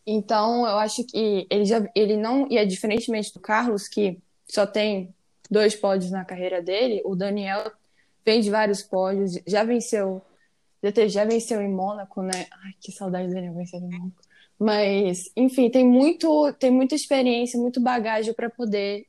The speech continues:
é, levar a McLaren pra um outro nível. Mas o, a Ferrari, Ferrari eu espero que ela melhore, porque esse ano foi uma decepção.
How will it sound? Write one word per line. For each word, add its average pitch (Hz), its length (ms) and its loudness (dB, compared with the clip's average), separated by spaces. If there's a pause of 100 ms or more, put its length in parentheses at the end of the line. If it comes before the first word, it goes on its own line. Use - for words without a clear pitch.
é, 202 220 -2
levar 214 580 -2
a 214 80 -12
McLaren 202 760 -6 (140)
pra 214 140 -6
um 214 80 -4
outro 208 300 -2
nível. 175 480 0 (1000)
Mas 349 240 2
o, 320 220 0
a 277 300 -4
Ferrari, 302 720 -2 (600)
Ferrari 302 280 2
eu 302 40 0
espero 269 300 -2
que 262 80 -4
ela 247 100 -2
melhore, 208 440 -4
porque 226 240 -10
esse 202 160 -10
ano 196 120 -8
foi 190 120 -8
uma 185 100 -4
decepção. 190 840 -6